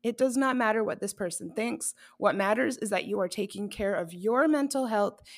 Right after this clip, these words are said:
and giving yourself the space you need to heal. Block their number, delete them, block them on social media,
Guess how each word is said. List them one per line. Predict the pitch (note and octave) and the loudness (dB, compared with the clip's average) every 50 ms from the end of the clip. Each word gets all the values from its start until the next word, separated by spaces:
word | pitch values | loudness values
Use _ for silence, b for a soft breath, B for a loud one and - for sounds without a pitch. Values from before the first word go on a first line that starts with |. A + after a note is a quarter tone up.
| B B - | B B 0
and | G#3 G#3+ G3+ | 0 0 2
giving | G#3 F#3+ F#3+ G3+ F#3+ F#3 F#3 | 0 0 0 -2 -4 -4 -2
yourself | F#3+ G#3+ A#3+ C#4 B3+ - - - - - A#3+ G3 G3 F#3+ F#3+ - - | 0 0 2 0 0 -2 -2 -2 0 2 4 4 4 2 0 -4 -8
the | - G3+ | -6 -6
space | - - - F#3+ F3 F3 E3+ - - | -4 -4 -2 -2 -2 -4 -4 -6 -6
you | G#3 G3+ | -6 -4
need | F#3+ F3 E3+ E3 E3 - | -4 -4 -4 -6 -6 -8
to | - - | -12 -10
heal. | F3 F#3+ F3 D3 - - - G3+ - _ _ _ _ _ _ _ _ _ _ _ _ | -8 -6 -4 -4 -4 -6 -8 -12 -20 _ _ _ _ _ _ _ _ _ _ _ _
Block | - G3+ G3+ G#3 G#3+ G#3+ - | 2 6 6 8 6 6 2
their | - B3 B3 | -2 -2 0
number, | B3+ B3 A#3+ A#3+ A#3+ A#3 A3+ A#3 A#3 A#3 A#3 A#3 _ _ _ | 2 2 2 2 0 0 0 0 0 0 -2 -6 _ _ _
delete | - G#3 F#3 F#3 G3 G3+ G#3 G3 G3 - | -2 0 0 0 0 0 0 -2 -2 -2
them, | - G#3+ A3 A3 A3 A3 A3+ A3 A3 B B B B B | 0 2 2 2 2 2 0 -2 -4 B B B B B
block | - G#3 G3 F#3 A3+ - | 4 6 8 8 6 4
them | - B3 | 2 0
on | A#3 A3+ A3+ | 0 0 0
social | - A3+ G#3+ G#3 - G3 F3 | 0 0 -2 -2 -2 -4 -4
media, | F3+ F#3+ G3+ G#3 G#3 A3 A3 A3 G#3+ G#3+ G#3+ A3 G#3+ | -4 -4 -2 -2 0 2 2 4 4 4 4 2 0